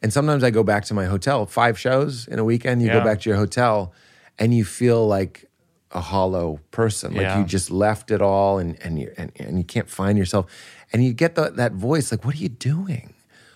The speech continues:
Speaker 1: Why are you making fun of your parents?"
Speaker 2: Yeah.
Speaker 1: And I always, it's not perfect, but, you know, B B King said,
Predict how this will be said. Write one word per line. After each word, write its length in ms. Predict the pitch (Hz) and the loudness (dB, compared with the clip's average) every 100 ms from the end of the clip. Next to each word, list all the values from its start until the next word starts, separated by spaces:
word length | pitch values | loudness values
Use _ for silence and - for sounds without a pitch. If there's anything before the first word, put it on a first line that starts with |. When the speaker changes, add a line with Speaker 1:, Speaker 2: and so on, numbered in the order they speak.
| _ - | _ -10
Speaker 1:
Why 200 | 117 156 | -6 -4
are 120 | 214 | 0
you 340 | 202 175 135 - _ _ _ _ _ | 2 2 0 -4 _ _ _ _ _
making 280 | 139 - 143 | -12 -8 -8
fun 220 | 120 - | -8 -6
of 60 | 170 | -4
your 120 | 110 | -2
parents?" 500 | - - 147 180 - | -4 -10 -8 -6 -4
Speaker 2:
Yeah. 420 | 127 123 139 147 123 - _ - - _ | 0 2 2 -2 -8 -16 _ -20 -20 _
Speaker 1:
And 220 | 107 110 | 0 0
I 200 | 107 110 | 2 2
always, 440 | 104 113 120 107 - | 2 4 4 2 -4
it's 280 | 113 113 147 | -2 -2 0
not 260 | 147 143 _ _ _ - | 0 -2 _ _ _ -6
perfect, 720 | - 170 131 - - - - _ _ _ _ - | 0 0 0 -4 -6 -16 -20 _ _ _ _ 0
but, 160 | 113 | 2
you 100 | 120 | 4
know, 80 | 113 | 2
B 140 | 87 113 | 4 2
B 140 | 110 | 2
King 280 | - 107 101 | 2 2 2
said, 500 | 85 98 92 82 80 | 2 2 2 0 -8